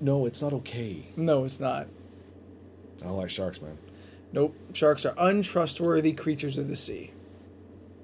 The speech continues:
Speaker 2: They're
Speaker 1: Yeah.
Speaker 2: like the frat boys of the sea. They,
Speaker 1: <laughs>
Speaker 2: they, they only hang out with each other. They just go out and do stupid shit. They don't care about any little guys. You know, they don't care about the,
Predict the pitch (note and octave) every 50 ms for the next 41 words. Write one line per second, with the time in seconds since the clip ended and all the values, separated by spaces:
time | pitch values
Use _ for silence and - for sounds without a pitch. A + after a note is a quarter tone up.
0 | - - - - - - - - - - - - - D#3+ D3+ D3+ D3+ - - C3
1 | - - - - F#3+ F#3 G3+ F3+ E3 D#3 E3 F3 F3 E3 D3+ D#3+ D#3 C#3+ C#3+ C3+
2 | - - D#3+ C#3 A#2+ A2+ - - - - - - - - - E3 D#3+ D3 C#3 -
3 | - - - - F3+ F#3+ D3+ - - - F3 E3+ F3 F#3 G#3+ A#3+ C4+ C4+ B3 B3+
4 | B3+ B3 A#3+ A#3+ A3+ A#3 A3+ A3+ A3+ A#3 A3+ F#3 - F#3 E3+ E3+ E3 E3 E3 E3
5 | E3 D#3+ D3+ - - - - - D3+ C#3+ - - - D3+ C#3 F3+ A3 G#3+ G#3+ -
6 | - G#3+ A3 A3 G#3+ F#3+ F#3 G3 F3 - - - A3 A3+ A3 B3+ - - G3+ F#3
7 | F#3 F#3 - - D3 D#3 E3+ G#3 G#3 G#3+ A3+ A#3+ A#3 G#3+ A#3+ A#3+ A#3+ G3+ F#3+ F#3+
8 | G#3 A3 G#3+ G#3 G3+ G3+ G3 F#3+ F3+ F3+ F3 F3 F3 F3 F3 F3 F3 E3+ E3 F#3
9 | F3 D#3+ D#3+ D#3 E3 E3+ F3+ F#3+ F#3 G#3 G#3+ G3+ G#3 G3+ G3 G#3 G3+ F#3+